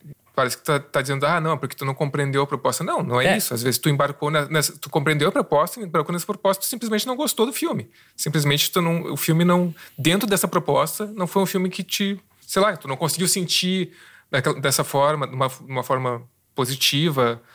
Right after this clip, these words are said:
Speaker 2: Acho que pra
Speaker 1: né?
Speaker 2: mim articular só melhor, assim, onde eu tô com esse filme, é que eu acho que o que me frustra é que eu vejo, assim, elementos que tornam, "Bah, esse filme tinha que ser bem melhor do que ele é."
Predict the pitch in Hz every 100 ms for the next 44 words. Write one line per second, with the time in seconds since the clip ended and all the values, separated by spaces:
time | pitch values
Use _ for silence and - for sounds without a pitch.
0 | - 127 - - 165 208 247 233 202 -
1 | 180 196 - 202 226 185 175 165 - 147
2 | 139 147 180 170 160 165 147 139 - 127
3 | 139 160 156 202 - _ - 131 156 160
4 | - - 190 202 - 165 - 185 180 170
5 | 165 143 139 170 139 131 147 147 135 127
6 | 127 143 - - _ _ _ - 135 143
7 | 139 131 139 117 - 120 143 127 - 143
8 | 123 135 143 127 120 113 - 101 95